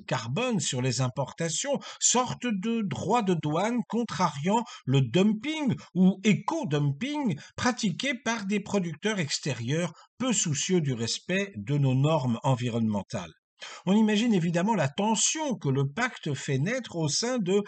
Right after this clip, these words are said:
l'Organisation mondiale du commerce, dont la raison d'être est de définir elle-même les règles du commerce international. L'effort de restructuration interne fait naturellement surgir la question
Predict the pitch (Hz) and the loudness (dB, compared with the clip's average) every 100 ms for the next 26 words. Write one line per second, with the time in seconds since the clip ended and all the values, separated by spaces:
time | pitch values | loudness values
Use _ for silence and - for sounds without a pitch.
0 | - - 160 165 151 156 147 131 117 208 | -4 2 4 4 0 0 0 -2 -2 -2
1 | 160 135 107 180 180 120 107 - 165 247 | 0 0 0 0 0 -2 -2 -2 0 2
2 | 285 - 135 180 156 127 127 127 226 240 | 0 -2 -2 0 2 2 0 0 -2 0
3 | 294 208 - - - 156 156 156 160 320 | 0 0 -6 -16 -4 0 4 2 2 -2
4 | - 254 214 - 175 160 254 349 156 110 | 0 0 0 0 2 4 4 2 0 -2
5 | - - 143 131 156 135 127 123 - 120 | -8 -2 0 2 2 2 0 -2 -2 0
6 | 120 - 113 110 101 98 - 98 85 73 | 0 -2 -4 -2 -4 -4 -4 -6 -6 -12
7 | _ _ _ _ _ _ - - - 196 | _ _ _ _ _ _ -14 -14 4 4
8 | 220 311 311 226 226 262 285 - 233 - | 4 0 -2 0 2 2 -2 -2 -4 -2
9 | 196 165 147 160 143 165 240 247 214 - | -2 -2 0 2 2 2 0 0 0 -2
10 | 165 160 156 156 127 123 135 139 - 143 | -2 0 -2 -4 -2 0 0 0 -2 -2
11 | 131 147 262 202 135 - 139 - 233 247 | -4 -4 -4 0 -2 0 -4 -2 -2 -4